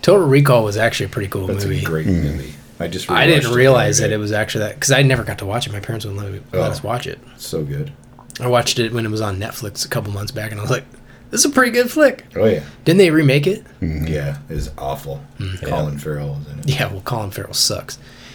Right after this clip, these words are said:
Speaker 1: He was sucked in The Recruit. You're the knock, James.
Speaker 2: Well,
Speaker 1: You're
Speaker 2: uh,
Speaker 1: the knock.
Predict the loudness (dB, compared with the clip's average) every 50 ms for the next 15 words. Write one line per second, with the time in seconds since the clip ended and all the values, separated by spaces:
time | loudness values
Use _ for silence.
0 | -6 0 2 2 4 4 4 6 6 4 4 2 0 2 4 6 6 6 4 4
1 | 2 4 4 4 4 2 -6 -16 -18 -20 -20 -20 -20 -20 -20 -20 -20 -14 0 4
2 | 6 6 6 6 6 6 6 6 4 4 2 0 -2 0 0 2 2 0 0 0
3 | 0 0 0 0 2 2 2 2 0 -12 0 4 6 6 6 4 2 2 2 4
4 | 4 2 2 0 -4 -8